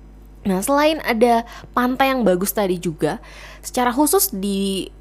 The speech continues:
eh, Guryongpo ini ada sebuah jalan, jalan rumah Jepang Guryongpo,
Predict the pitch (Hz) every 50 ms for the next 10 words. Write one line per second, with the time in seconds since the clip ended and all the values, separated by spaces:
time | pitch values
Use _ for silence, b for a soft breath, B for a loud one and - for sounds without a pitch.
0 | - - - - - 175 170 170 175 165 170 220 226 226 208 214 214 233 - -
1 | - 226 233 294 330 - - 208 180 170 165 190 226 247 - - 202 175 165 170
2 | 170 165 165 - - 170 170 170 156 156 156 156 156 233 294 339 330 233 175 -
3 | 165 160 160 160 160 - 175 165 170 165 151 151 - - - - - 170 165 165
4 | 160 160 165 160 156 151 147 151 - - 320 - B